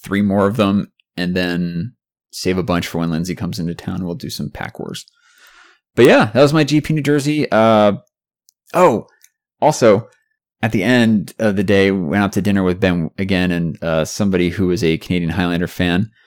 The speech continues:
And we went to Red Lobster.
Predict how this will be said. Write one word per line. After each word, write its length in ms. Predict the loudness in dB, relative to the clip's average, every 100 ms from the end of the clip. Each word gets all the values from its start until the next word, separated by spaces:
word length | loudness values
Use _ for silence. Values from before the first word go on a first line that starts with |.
| _ _ _ _ _ _ _
And 640 | -2 2 2 2 2 0 -2 -12 _ _ _ _
we 80 | 0
went 160 | 2 2
to 100 | 2
Red 220 | 4 4
Lobster. 540 | 4 2 0 -8 -10